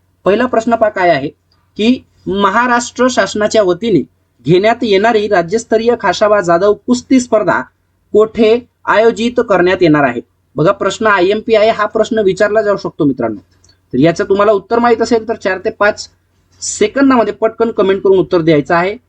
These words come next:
जेणेकरून तुमचा रिव्हिजन खूप चांगल्या प्रमाणे याच्या, या व्हिडिओच्या मार्फत होणार आहे. ओके, तर महाराष्ट्र शासनाच्या वतीने घेण्यात येणारी राज्यस्तरीय खाशाबा जाधव कुस्ती स्पर्धा कोठे आयोजित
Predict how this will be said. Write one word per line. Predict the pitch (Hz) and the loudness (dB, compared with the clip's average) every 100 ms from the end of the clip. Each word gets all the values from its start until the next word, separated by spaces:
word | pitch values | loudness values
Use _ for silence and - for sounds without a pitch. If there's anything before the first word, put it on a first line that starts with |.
| _ _ | _ _
जेणेकरून | 151 220 240 247 240 | -2 0 0 2 2
तुमचा | 220 202 226 233 | 0 0 2 2
रिव्हिजन | 175 196 226 247 247 | -2 -4 0 0 0
खूप | 240 220 | -2 -2
चांगल्या | 202 214 | 0 0
प्रमाणे | 196 180 190 | 0 0 2
याच्या, | 190 165 185 | 2 0 0
या | 175 196 | 2 2
व्हिडिओच्या | 175 170 185 | 2 0 0
मार्फत | 170 180 151 170 _ | -2 -2 -2 -6 _
होणार | 156 127 | 0 0
आहे. | 113 107 _ _ _ | -2 -6 _ _ _
ओके, | 180 254 254 _ - | -2 -2 -4 _ -4
तर | 208 | 0
महाराष्ट्र | 196 220 247 247 | 2 0 -2 -2
शासनाच्या | 233 226 233 226 | -2 0 0 0
वतीने | 202 226 240 | 0 -2 -2
घेण्यात | 147 180 233 254 | 0 0 2 2
येणारी | 240 240 | 2 2
राज्यस्तरीय | 240 190 214 247 240 226 233 254 _ _ _ | 0 0 -2 -4 -4 -2 -4 -4 _ _ _
खाशाबा | - 214 254 233 240 | -4 -2 0 0 2
जाधव | 208 190 196 214 | 0 0 0 0
कुस्ती | 220 190 - 170 | 0 -4 -2 -2
स्पर्धा | - 240 180 208 - _ _ _ | 0 -2 0 -2 -4 _ _ _
कोठे | 233 233 233 | -2 0 2
आयोजित | 220 180 170 | 2 0 -2